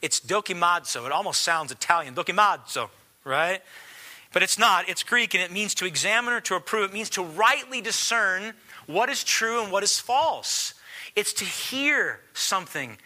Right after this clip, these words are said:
and then examine it and test it. And it comes with the word itself. It comes with an expectation of approval or passing.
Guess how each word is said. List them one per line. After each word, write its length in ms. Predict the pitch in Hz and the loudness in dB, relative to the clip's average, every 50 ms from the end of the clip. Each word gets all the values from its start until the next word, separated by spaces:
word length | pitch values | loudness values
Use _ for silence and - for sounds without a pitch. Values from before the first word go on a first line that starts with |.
| - - - - - | -20 -20 -14 -8 -6
and 100 | 175 202 | -4 -2
then 80 | 214 | -2
examine 600 | 214 156 - - - 208 214 240 277 294 302 240 | 0 0 2 2 2 2 4 2 2 2 0 -4
it 100 | 147 120 - | -6 -6 -8
and 180 | 151 151 - - | -10 -10 -6 -4
test 420 | - - - 277 285 - - - | -2 2 4 4 4 2 0 -2
it. 240 | 247 170 - - - - _ _ _ _ _ _ _ _ _ _ _ _ _ _ _ _ _ _ _ _ _ _ _ _ _ _ _ _ _ _ _ _ _ _ _ _ _ _ _ _ _ _ _ _ _ - - _ _ _ - | -2 -4 -4 -8 -10 -10 _ _ _ _ _ _ _ _ _ _ _ _ _ _ _ _ _ _ _ _ _ _ _ _ _ _ _ _ _ _ _ _ _ _ _ _ _ _ _ _ _ _ _ _ _ -20 -20 _ _ _ -8
And 120 | 131 143 | -6 -6
it 80 | 156 - | -4 -4
comes 460 | - - 185 190 202 202 190 160 - | -2 2 2 2 2 0 -4 -4 -2
with 340 | 135 143 127 - - - - _ _ _ _ _ _ _ _ - | -2 -2 -4 -4 -10 -14 -16 _ _ _ _ _ _ _ _ -6
the 100 | 147 139 | -4 0
word 220 | 147 175 196 190 | 2 0 0 2
itself. 640 | - - - - - 160 156 147 139 - - - - _ _ - - - - | 2 2 2 2 2 0 -2 -4 -4 -6 -10 -16 -20 _ _ -20 -20 -6 -6
It 120 | 151 143 | -6 -4
comes 320 | - - 190 196 208 190 160 | 0 0 0 2 0 -2 -8
with 120 | 151 147 | -4 -4
an 100 | 156 165 | -2 -2
expectation 920 | 185 - - - - 175 - - - - 196 190 196 - - 147 131 117 113 - - - - - | 0 0 0 0 -2 -4 -6 -4 -4 -2 -2 0 0 0 -2 -2 -6 -12 -16 -18 -20 -16 -4 -4
of 80 | 151 143 | -2 -2
approval 640 | 160 151 - - - 196 220 233 208 147 143 147 | -2 -6 -6 -8 -6 -4 -4 -4 -4 -6 -8 -6
or 80 | 139 131 | -6 -8
passing. 640 | - - - - 175 190 202 - - - 147 117 | -4 -2 0 2 2 2 2 0 -4 -8 -8 -10